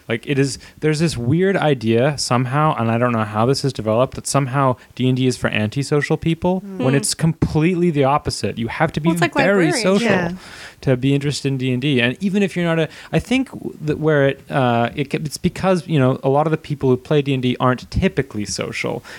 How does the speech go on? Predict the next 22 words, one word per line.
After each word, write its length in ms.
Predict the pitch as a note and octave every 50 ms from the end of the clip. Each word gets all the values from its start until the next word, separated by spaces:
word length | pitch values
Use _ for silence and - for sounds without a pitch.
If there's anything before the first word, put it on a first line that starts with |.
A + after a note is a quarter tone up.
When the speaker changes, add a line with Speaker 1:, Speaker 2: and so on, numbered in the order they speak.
| -
Speaker 1:
but 80 | - -
they 100 | D3 D#3+
might 200 | E3+ F#3 G3+ G3+
be 100 | G#3 G3
more 160 | F3+ F3 E3
comfortable 440 | - - D#3+ E3 - - C#3 C3+ B2
social 420 | - - C#3 C3+ B2+ - C#3 C3
when 100 | B2 B2
they're, 160 | B2+ B2 A#2+ - -
like, 240 | B2 A#2 - - -
playing 340 | - - C3 B2+ B2 A2 -
elves 320 | A#2+ B2+ B2 A#2+ G#2 G2+
and 160 | A#2+ A2+ A2
dwarves 320 | - A2+ A#2+ C3 C3 A2+ -
and 140 | G2+ G2 -
stuff. 320 | - - - - - - -
Speaker 2:
Absolutely. 680 | C4+ C#4+ C4 B3 C#4 C#4 C#4 C#4 D4+ C#4 D4 - B3+ B3 A3
Speaker 1:
So, 420 | E3 D#3 D#3 D#3 D3+ D3+ C#3+ - - -
yeah, 400 | F3+ G3 F#3+ F3 D3 C3+ C3 C3+
I 80 | D3
think 260 | D3+ - G3 G3 E3+
that's, 480 | - D#3+ D3 C#3+ C#3 - - - -